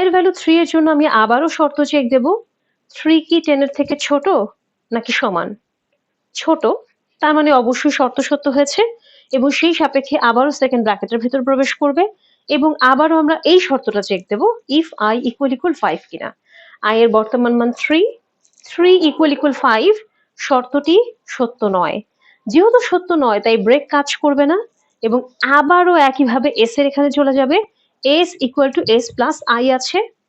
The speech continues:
এখানে আবারও এস এর মান আই এর সাথে যোগ হবে। এখন এস এর লাস্ট মানটা ছিল থ্রি, এর সাথে আই এর, আই এর লাস্ট মানটা থ্রি, থ্রি যোগ হবে। তিন আর তিন যোগ করলে হয় ছয়।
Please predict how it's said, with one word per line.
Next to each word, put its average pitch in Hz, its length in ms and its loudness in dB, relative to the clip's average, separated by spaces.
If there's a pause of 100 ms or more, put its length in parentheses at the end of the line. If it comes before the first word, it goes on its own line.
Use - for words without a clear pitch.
(300)
এখানে 277 200 -2 (160)
আবারও 302 260 0 (140)
এস 240 160 -6
এর 254 140 2
মান 262 160 -2 (260)
আই 208 100 -4
এর 208 100 -6
সাথে 254 160 -6 (100)
যোগ 214 200 2
হবে। 185 200 -4 (540)
এখন 311 140 0 (140)
এস 285 160 -2
এর 302 140 4
লাস্ট 269 260 0
মানটা 302 280 0
ছিল 277 100 -4 (200)
থ্রি, 294 240 0 (560)
এর 247 140 0
সাথে 269 200 -4 (180)
আই 233 80 0 (120)
এর, 269 80 2 (840)
আই 262 80 2 (100)
এর 285 140 2
লাস্ট 262 240 -2
মানটা 262 180 -2 (100)
থ্রি, 330 160 0 (560)
থ্রি 285 180 0 (120)
যোগ 185 200 2
হবে। - 180 -4 (1120)
তিন 339 160 4 (100)
আর 370 140 -2
তিন 311 120 4 (120)
যোগ 262 100 2 (100)
করলে 269 260 0
হয় 453 160 2 (460)
ছয়। - 360 -2